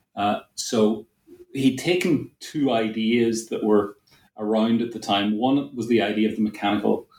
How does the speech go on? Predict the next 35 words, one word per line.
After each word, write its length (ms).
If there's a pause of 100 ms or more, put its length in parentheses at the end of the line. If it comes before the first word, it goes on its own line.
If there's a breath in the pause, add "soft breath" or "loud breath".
(140 soft breath)
calculator. 680 (140)
Uh, 220
so 300 (600 loud breath)
desk 380
calculators 680
had 280
been 120
invented 420 (180)
previously, 720 (420 loud breath)
um, 460
and 180
were 100
manually 580
operated 640
to 140
do 400
simple 400
calculations. 1000 (500 soft breath)
Um, 380 (180 loud breath)
but 100
there 120
were, 300 (120)
you 100
know, 160 (460)
individual 640
calculations. 640
It 140
was 140
a 80
sum 600
was 160
done 240
or 100
a 40
multiplication 840